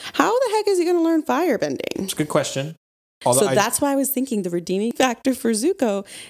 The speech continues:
Speaker 1: is that he'll finally kind of break away from this thought of having to do this mission of honor to restore his honor with his father and actually help defeat his father.
Speaker 2: Okay.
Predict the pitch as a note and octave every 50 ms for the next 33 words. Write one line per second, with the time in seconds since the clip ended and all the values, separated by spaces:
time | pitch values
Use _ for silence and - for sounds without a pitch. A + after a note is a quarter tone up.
0 | - - A3 G#3 - A#3+ A3+ A3 - - C#4 C4 B3+ A#3+ A#3 A#3 A3+ - - _
1 | _ _ _ _ _ _ _ _ _ _ _ _ _ _ _ _ _ - - -
2 | - B3+ A#3+ A#3 A3+ A#3 B3 B3+ B3+ B3+ B3+ B3+ B3+ A#3+ - - B3 A#3+ A#3+ A#3+
3 | A#3 A3+ A#3 A3+ B3 A3+ A3 A3+ B3 A#3+ - B3 B3 A#3 G#3+ G#3+ G#3+ - - -
4 | G3 F#3+ F#3+ G#3+ A#3+ A3 - - G3+ G3 G#3 G#3+ G3+ - G3+ F#3 - G#3 G#3 G3+
5 | G3 G3 F#3+ F#3+ F#3+ F#3 G3 G3 _ _ _ _ _ _ _ - G3+ G3+ - A3
6 | G#3 G3+ - A#3 A3 G3+ F#3 E3+ D3+ F#3 F#3 F#3 G#3 A3+ B3+ C4+ C#4 C4+ - -
7 | A#3+ G#3+ F#3 - F#3+ F#3+ G#3 - G3+ G3+ G#3+ A3 G#3 A3 A#3 A#3 A3 A3 A3+ A3+
8 | G3 G3 - - F3+ F3 F#3+ G#3 A3+ B3 B3 A#3+ - _ _ - - - _ -
9 | F#3+ G3 G3 F3 F#3 F#3+ F#3 - - - G#3+ G3+ G3+ G3+ G#3 G3 G3 - _ _
10 | _ _ _ _ _ - - - - - - G3+ G3 F#3 - _ - - F3+ -
11 | - - - - - - - - - - - - - - - - - _ _ _
12 | _ _ _ _ _ _ _ _ - - A2+ A#2+ - - A#2 C3+